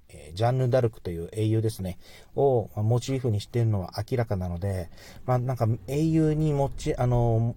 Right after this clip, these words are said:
持ち上げ、祭り上げられて、まあ、最後、あの、ジャンルって最後、あの、裁判にかけられて処刑されるっていう流れがあるので、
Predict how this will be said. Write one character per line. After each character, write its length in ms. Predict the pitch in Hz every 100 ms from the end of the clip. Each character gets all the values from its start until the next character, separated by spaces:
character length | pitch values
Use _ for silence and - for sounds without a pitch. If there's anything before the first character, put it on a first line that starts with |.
| -
持 180 | 139 131
ち 240 | - -
上 160 | 139 131
げ、 120 | 127
祭 340 | 120 117 127 131
り 40 |
上 100 | 127
げ 120 | 131
ら 100 | 135
れ 140 | 113 107
て、 460 | - 123 120 107 - - -
ま 100 | 123
あ、 20 |
最 260 | - 135 131
後、 300 | 113 110 104
あ 80 | 101
の、 560 | 98 92 92 90 90 110
ジ 100 | 110
ャ 80 | 123
ン 60 |
ル 60 | 110
っ 20 |
て 160 | 95 90
最 180 | 113 110
後、 220 | 92 80
あ 80 | 98
の、 640 | 87 80 80 71 62 90 85
裁 240 | 135 127
判 100 | 110
に 80 | 90
か 140 | 104
け 120 | 101 113
ら 120 | 107
れ 20 |
て 140 | 92 87
処 100 | 95
刑 180 | 110 107
さ 120 | 113
れ 120 | 113
る 80 | 131
っ 40 |
て 220 | 123 -
い 60 | 87
う 20 |
流 260 | 87 98 113
れ 120 | 120
が 80 | 90
あ 40 |
る 120 | 98
の 100 | 85
で、 260 | 82 87 82